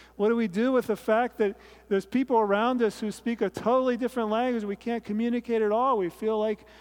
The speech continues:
we're back in kindergarten or elementary school, right? How do you work through those, uh, initial stages of ministry, and how do you get to a point,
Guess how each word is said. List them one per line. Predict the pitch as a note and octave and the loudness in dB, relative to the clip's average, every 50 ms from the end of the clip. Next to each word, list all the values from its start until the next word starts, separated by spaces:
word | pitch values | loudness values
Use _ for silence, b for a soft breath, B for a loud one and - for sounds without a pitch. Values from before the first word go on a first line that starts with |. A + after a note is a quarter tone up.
| B B - | B B -4
we're | G3 G3 | -4 -2
back | F#3 F3+ G3+ G#3+ A3+ - A3+ | 0 0 0 0 0 -2 -4
in | A3 G#3+ G#3 G#3 B3 - - _ _ _ _ | -4 -4 -4 -6 -8 -10 -16 _ _ _ _
kindergarten | - A3 A#3+ B3 B3 A3+ A3 G3+ G3 F3+ F3 | -6 -4 -4 -4 -2 -2 -2 -2 -2 -4 -4
or | E3+ F3 | -6 -4
elementary | F#3+ G#3+ G#3+ G3+ A3 A#3+ A#3 - A#3+ | -4 -4 -2 -2 -4 -6 -6 -8 -10
school, | G#3 - - - F#3+ E3 B2+ - _ _ _ _ _ _ | -10 -10 -12 -10 -10 -10 -10 -14 _ _ _ _ _ _
right? | D#3+ D3+ C3+ b b b b b b b b b | -20 -20 -20 b b b b b b b b b
How | b - E3 G3 | b -10 -8 -6
do | A3 A3+ | -4 -4
you | A3 G#3 | -4 -4
work | F#3+ G3 G3+ G3+ - | -4 -4 -6 -6 -8
through | - A#3+ A3 G#3 | -8 -8 -6 -4
those, | G3 F3+ E3 D#3 C3+ - - | -4 -4 -4 -6 -8 -12 -12
uh, | G3 D#3 D3+ | -12 -12 -12
initial | F3 E3+ E3 E3+ F3 - - F3 E3 | -12 -12 -12 -12 -12 -12 -12 -12 -14
stages | - - - F3 E3+ E3+ E3 E3 D#3+ | -14 -12 -10 -6 -6 -6 -6 -8 -10
of | D#3 D#3 | -12 -10
ministry, | D#3+ E3 E3 D#3+ - - D#3+ D3 | -10 -10 -12 -12 -14 -16 -16 -16
and | D3 C#3 | -16 -16
how | D3 E3+ E3+ | -16 -14 -10
do | F3 | -10
you | E3+ E3+ | -8 -6
get | F3+ F3 F3 - | -6 -8 -6 -6
to | F#3 E3 | -8 -8
a | - | -8
point, | - - F3+ F3 F3 D#3+ C#3 | -10 -12 -10 -8 -8 -10 -10